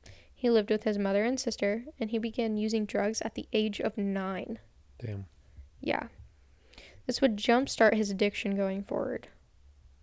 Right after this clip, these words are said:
Speaker 1: In his early teenage years, he became the sole caretaker of his younger sister.
Speaker 2: Phew.
Speaker 1: That's a lot of responsibility.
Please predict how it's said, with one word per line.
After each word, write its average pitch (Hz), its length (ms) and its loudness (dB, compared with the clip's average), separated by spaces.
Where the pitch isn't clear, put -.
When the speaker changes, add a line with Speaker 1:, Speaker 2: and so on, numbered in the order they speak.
Speaker 1:
In 220 140 2
his 220 280 2
early 240 260 6
teenage 254 360 0
years, 269 280 2
he 233 100 -2
became 220 280 0
the 202 80 0
sole 226 380 4
caretaker 208 520 -2
of 208 200 -4
his 214 180 -6
younger 202 280 -2
sister. - 460 -6
Speaker 2:
Phew. - 180 -20
Speaker 1:
That's 226 160 -4
a 247 80 4
lot 214 240 4
of 208 80 4
responsibility. 214 840 -2